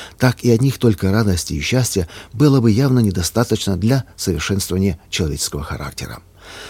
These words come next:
Темнота, так же как свет, суровость холодной зимы, так же как мягкость теплого лета, одинаково необходимы для обогащения человеческого сердца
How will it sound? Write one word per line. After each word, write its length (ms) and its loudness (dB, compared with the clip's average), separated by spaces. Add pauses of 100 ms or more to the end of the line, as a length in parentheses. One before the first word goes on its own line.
(120)
Темнота, 540 2
так 240 0
же 100 -2
как 180 -2
свет, 300 2 (120)
суровость 600 2
холодной 380 0
зимы, 260 0
так 240 0
же 80 -4
как 180 -4
мягкость 460 -2
теплого 340 -6
лета, 360 -2 (360)
одинаково 560 0
необходимы 680 2
для 180 2
обогащения 680 -2
человеческого 600 -4
сердца 460 -2